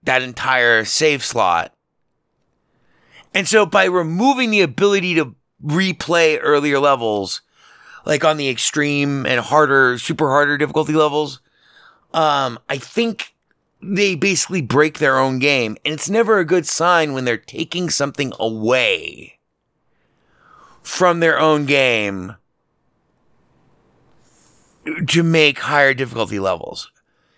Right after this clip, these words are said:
Ultimately, the game is fourteen dollars. It has, if you're a hardcore side-scrolling space, or it's fifteen dollars, fourteen dollars and ninety-nine cents. If you're a hard, hardcore side-scrolling space shooter fan like I am, you will,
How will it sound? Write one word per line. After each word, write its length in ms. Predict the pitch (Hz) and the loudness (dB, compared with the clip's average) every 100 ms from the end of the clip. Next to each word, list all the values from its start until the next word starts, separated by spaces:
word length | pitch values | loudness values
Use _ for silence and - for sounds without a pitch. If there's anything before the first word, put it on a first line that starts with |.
| _ _ _ _ _ _ _ - | _ _ _ _ _ _ _ 4
Ultimately, 600 | 254 277 240 208 170 143 | 6 6 4 0 0 0
the 80 | 143 | 2
game 280 | 214 240 | 2 2
is 100 | 208 | 0
fourteen 680 | - - 202 185 - 165 156 | -4 2 2 2 -6 -8 -2
dollars. 760 | 123 101 80 71 - - - - _ _ _ _ _ | 0 2 0 -6 -10 -14 -14 -14 _ _ _ _ _
It 120 | 175 | -2
has, 420 | 175 170 147 123 _ _ - | 2 0 -2 -8 _ _ -2
if 160 | 180 | 0
you're 220 | 185 247 | 4 4
a 120 | 196 139 | 4 2
hardcore 800 | 131 180 170 175 180 170 - | 0 0 0 0 4 4 2
side-scrolling 640 | - 151 151 - 143 143 127 | -2 -2 -2 -2 -4 -2 -2
space, 340 | - 135 127 | -2 -2 -2
or 140 | 156 | -2
it's 160 | 156 - | -2 -2
fifteen 360 | 196 190 160 147 | -4 -2 -4 -2
dollars, 380 | 123 95 71 | 0 0 -2
fourteen 300 | - 135 131 | -6 -6 -2
dollars 220 | 135 117 110 | -2 -2 -2
and 60 | |
ninety-nine 280 | 110 101 95 | -6 -4 -4
cents. 260 | - 95 - - - - | -6 -8 -10 -16 -20 -6
If 40 | |
you're 120 | 190 | 0
a 40 | 180 | 2
hard, 320 | 190 175 - _ - | 2 -2 -10 _ -8
hardcore 440 | 120 180 - 180 | -2 0 2 0
side-scrolling 600 | - 151 139 - 147 127 | 2 -2 -2 -2 -2 -2
space 260 | - 131 127 | -4 -4 -4
shooter 300 | - 135 131 | -4 -2 -2
fan 440 | - 127 131 123 123 _ - - | 0 0 0 -2 -6 _ -20 -8
like 200 | - 113 | -4 0
I 160 | 123 120 | 2 2
am, 440 | 131 135 139 131 - _ _ _ | 2 2 0 -2 -10 _ _ _
you 180 | - 175 | -2 0
will, 340 | 196 202 170 | 2 0 0